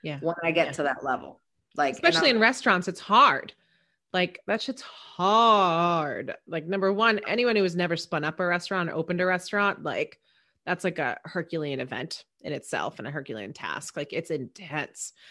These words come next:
Speaker 1: And then, you know, as a parent, you're always on a different shift. You never know what's going. You're missing, like,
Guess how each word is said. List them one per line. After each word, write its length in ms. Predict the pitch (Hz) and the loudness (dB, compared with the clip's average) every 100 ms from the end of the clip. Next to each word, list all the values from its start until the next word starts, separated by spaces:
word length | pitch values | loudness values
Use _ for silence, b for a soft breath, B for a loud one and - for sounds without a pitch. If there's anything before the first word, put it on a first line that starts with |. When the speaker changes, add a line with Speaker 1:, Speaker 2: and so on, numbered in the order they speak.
| B B | B B
Speaker 1:
And 180 | - 170 | -4 0
then, 340 | 165 160 160 156 | 2 0 -2 -6
you 120 | 185 | -6
know, 160 | 165 147 | -6 -4
as 160 | 170 160 | -4 -4
a 40 | |
parent, 720 | - - 233 311 143 196 - - _ _ _ _ | -10 0 2 2 0 -6 -10 -20 _ _ _ _
you're 180 | - - | -6 -2
always 240 | 247 262 | -2 -2
on 80 | 262 | -2
a 60 | 247 | -2
different 280 | 262 262 | -2 -4
shift. 500 | - 359 392 - - - _ _ | -2 0 0 -2 -16 -20 _ _
You 100 | 214 | -2
never 220 | 214 262 277 | 0 2 2
know 160 | 202 | 2
what's 180 | 175 165 | -2 -4
going. 300 | 143 131 196 | -10 -6 -2
You're 80 | 196 | 0
missing, 400 | 240 277 226 170 | 0 -2 -4 -2
like, 380 | 160 147 - | -2 -2 -6